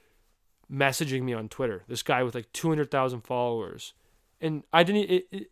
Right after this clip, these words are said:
it, this was, like, a week before I read this, and I started seeing all these people read these frickin' s-, stupid answers to the question.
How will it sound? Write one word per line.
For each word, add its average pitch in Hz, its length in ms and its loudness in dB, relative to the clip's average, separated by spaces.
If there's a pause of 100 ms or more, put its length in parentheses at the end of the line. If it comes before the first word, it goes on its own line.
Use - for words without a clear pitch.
(200)
it, 214 140 -4
this 196 100 2
was, 190 100 4
like, 214 80 8
a 196 60 12
week 185 240 8
before 175 260 6
I 156 40 12
read 151 220 8
this, 139 200 4
and 131 80 0
I 123 60 4
started 139 340 4
seeing 147 180 2
all 135 60 4
these 127 100 -2
people 127 340 -4 (280)
read 135 300 0
these 120 160 -2
frickin' - 380 -4
s-, - 200 -10 (320)
stupid 131 380 -2
answers 120 400 -2
to 123 60 -6
the 110 100 -6
question. 95 540 -4